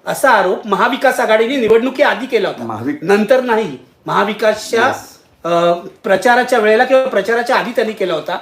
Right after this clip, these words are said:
Speaker 2: अगदी.
Speaker 1: की वीस वीस हजार मतं कापली जात आहेत.
Speaker 2: अगदी.
Speaker 1: तुमचं काय म्हणणं आहे यावर?
Speaker 2: In fact, अ, या संदर्भात भारतीय जनता पक्षाचे जे केंद्रीय नेते आहेत नितीन गडकरीजी, त्यांची, अ, ज्येष्ठ पत्रकार, अ, राजदीप सरदेसाई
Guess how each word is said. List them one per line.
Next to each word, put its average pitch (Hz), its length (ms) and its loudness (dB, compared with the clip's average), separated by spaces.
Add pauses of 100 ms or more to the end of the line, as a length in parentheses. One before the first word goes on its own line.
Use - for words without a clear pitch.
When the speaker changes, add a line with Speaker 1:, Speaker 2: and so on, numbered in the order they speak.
Speaker 2:
अगदी. 127 200 -8
Speaker 1:
की 214 80 -6
वीस 196 340 -4
वीस 262 180 -4
हजार 214 240 2
मतं 202 220 0
कापली 185 420 0
जात 156 180 -4
आहेत. 127 140 -10 (200)
Speaker 2:
अगदी. 147 220 -4
Speaker 1:
तुमचं - 280 -2
काय 254 200 2
म्हणणं 190 260 -2
आहे 139 80 -4
यावर? 120 240 -8 (540)
Speaker 2:
In 123 120 -6
fact, 151 460 -6
अ, 107 160 -8
या 113 180 -4
संदर्भात 127 760 -4
भारतीय 107 240 -12
जनता 120 220 -8
पक्षाचे 120 400 -12
जे 123 80 -8
केंद्रीय 113 320 -8
नेते 113 260 -8
आहेत 104 220 -6
नितीन 110 260 -8
गडकरीजी, 98 540 -12 (340)
त्यांची, 143 640 -2
अ, 110 80 -8 (260)
ज्येष्ठ 104 240 -14
पत्रकार, 113 440 -8
अ, 98 460 -14
राजदीप 117 340 -6
सरदेसाई 117 400 -8